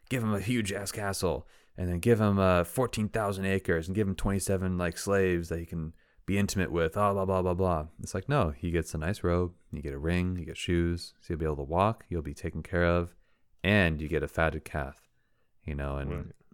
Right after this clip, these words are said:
Speaker 1: you'll be fine.
Speaker 2: You can eat the real food. You don't have to accept, you know, the things that aren't, <laughs> that are bad.
Speaker 1: That's so true. That's so true, man. It's,
Speaker 2: S-
Speaker 1: I think that's a great insight for anyone listening still. It's
Speaker 2: Yeah.
Speaker 1: just one of those things that,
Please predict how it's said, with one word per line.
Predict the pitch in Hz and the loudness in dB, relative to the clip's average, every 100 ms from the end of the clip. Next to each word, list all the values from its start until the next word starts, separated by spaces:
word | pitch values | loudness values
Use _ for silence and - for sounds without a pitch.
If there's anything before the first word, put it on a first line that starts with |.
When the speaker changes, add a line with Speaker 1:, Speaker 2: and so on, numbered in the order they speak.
| - | -10
Speaker 1:
you'll | 80 | -6
be | 73 85 | -4 -4
fine. | - 107 85 82 | -2 -2 -4 -6
Speaker 2:
You | 117 | -4
can | - 139 | -2 0
eat | 131 | 0
the | 123 | 0
real | 107 127 123 | 2 2 0
food. | 120 107 101 95 - | -2 -2 -2 -6 -10
You | 113 | -4
don't | 110 | -4
have | 113 | -2
to | 107 | -4
accept, | 98 - 110 95 - _ _ _ - | -4 -6 -6 -6 -10 _ _ _ -14
you | 107 | -10
know, | 92 87 95 - | -8 -8 -12 -8
the | 98 | -8
things | - 104 101 | -6 -6 -4
that | 101 87 - | -6 -6 -4
aren't, | 101 101 98 - - - 143 - | -4 -4 -8 -12 -20 -2 0 0
<laughs> | 117 - _ _ _ | -4 -8 _ _ _
that | 110 110 | -8 -4
are | 101 | -4
bad. | 92 104 | -2 0
Speaker 1:
That's | 85 - | 0 4
so | 95 | 4
true. | 92 - 90 78 69 - _ _ _ _ - _ | 4 4 4 4 0 -10 _ _ _ _ -20 _
That's | 92 87 | -4 -2
so | - 95 | 2 2
true, | 90 - 90 | 2 2 2
man. | 80 73 73 | 2 -2 -6
It's, | 78 - - - _ _ _ _ _ | -8 -8 -14 -18 _ _ _ _ _
Speaker 2:
S- | - - 95 | -14 -8 0
Speaker 1:
I | |
think | 107 | 2
that's | 110 90 | 2 0
a | |
great | 78 90 87 | 4 6 6
insight | 87 87 82 | 4 2 2
for | 85 | 0
anyone | 80 73 | 0 0
listening | 76 - 76 71 | -4 -4 -6 -6
still. | - 69 69 | -6 -4 -2
It's | 110 | 0
Speaker 2:
Yeah. | |
Speaker 1:
just | 107 90 | -2 0
one | 101 | 2
of | 98 | 4
those | 87 | 2
things | - 87 82 78 | 0 0 0 -2
that, | 73 69 | -4 -4